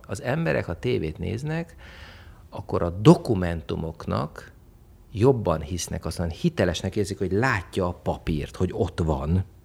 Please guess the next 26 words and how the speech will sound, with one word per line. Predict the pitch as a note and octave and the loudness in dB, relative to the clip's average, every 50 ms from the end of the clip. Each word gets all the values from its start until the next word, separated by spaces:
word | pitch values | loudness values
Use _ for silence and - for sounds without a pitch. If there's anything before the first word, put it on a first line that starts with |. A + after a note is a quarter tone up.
| - - - - - - - - - - - - - - - - | -20 -20 -20 -20 -18 -18 -18 -14 -14 -14 -12 -14 -14 -18 -10 0
mint | - A2 A2+ A#2+ A#2+ A#2 A2+ A2+ - | 4 6 8 8 8 8 6 6 6
a, | A#2 A2+ A2+ A2 A2+ A2+ A2+ A2 G2+ - - - - - - - - - - - - - - - - - | 8 8 10 10 8 8 6 2 -2 -8 -12 -20 -20 -20 -20 -20 -20 -20 -20 -20 -20 -20 -20 -4 2 6
mint | A#2+ A2+ F#2+ | 6 6 6
ha | G2+ G#2+ | 6 6
valaki | C3 A2+ F#2+ - - G#2+ | 8 8 8 6 4 2
csak | - A2 F#2+ - | 4 2 2 2
szóba | - - D3 A2 F2 E2+ F#2 F2+ | 4 6 6 6 8 8 6 6
mondja | F#2 F#2+ G2 F#2 F#2 | 6 4 4 6 6
egy | G2 G2 | 6 6
riporton, | F#2+ F2 - D#2 E2 - - G#2+ | 4 2 2 0 0 2 2 2
hogy | G2 - | 2 4
ez | - A2+ F2+ | 2 2 2
és | E2+ D#2 - | 2 2 2
ez | F#2 F2+ F2+ - - | 2 0 0 0 -4
történt. | - D2 C#2+ C2+ - - - - - - - - - | -6 -6 -4 -6 -8 -10 -12 -14 -14 -14 -16 -18 -14
És | - E3 - - | -10 -6 -4 -4
akkor | E3 - - E4+ | -2 -2 0 0
azt | - - - - | 0 -2 0 0
tanítják | A#2+ G#2+ F#2+ E2+ - - - - | 0 0 0 0 -2 -4 -4 -4
neked, | - C4 B3+ - A3+ F3+ - | -4 -6 -2 -2 -2 -2 0
hogy | E3+ D#3 D3 | 0 0 0
mondjuk | C#3 B2+ A#2+ G#2+ | 0 0 0 0
van | B2 B2+ A2 F#2 | 2 2 2 2
egy | F2 E2+ - - - - - - | 2 0 -2 -8 -16 -20 -20 -14
kétperces | - - C#3 B2 G2+ - - - E2+ D#2+ D#2+ - - - - - - | 0 4 6 6 6 4 2 2 2 2 2 0 -4 -6 -6 -6 -4
tudósításod | - A2 G2 G#2 A2 G#2+ - C#3 C3+ - - - - - - - A#3 C#4+ D4+ - | -4 -2 0 0 0 0 -2 -4 -6 -4 -4 -2 -2 -2 -2 -4 -6 -6 -8 -8